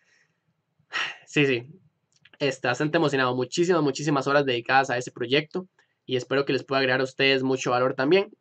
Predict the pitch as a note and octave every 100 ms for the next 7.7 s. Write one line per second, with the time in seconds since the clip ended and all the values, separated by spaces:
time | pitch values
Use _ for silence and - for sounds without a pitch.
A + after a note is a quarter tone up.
0 | _ _ _ C#3 C3+ B2 D3 E3 F3 E3+
1 | F3+ D#3+ D3 C3+ F#3+ A#3 _ _ - C3+
2 | C3 B2+ B2+ B2+ C3 C#3+ C3 D3 F#3+ -
3 | - B2+ B2+ D3 C#3 - D#3+ F3+ F#3 D#3+
4 | - - C#3+ C3 B2+ B2+ B2 - C#3+ C#3+
5 | C#3 C#3+ C#3 C#3 B2+ A2+ - C3 C#3 F3
6 | E3+ B2+ D3+ G#3 - E3 _ _ - B2+
7 | B2 D#3 C3+ D#3 G#3 - A#3+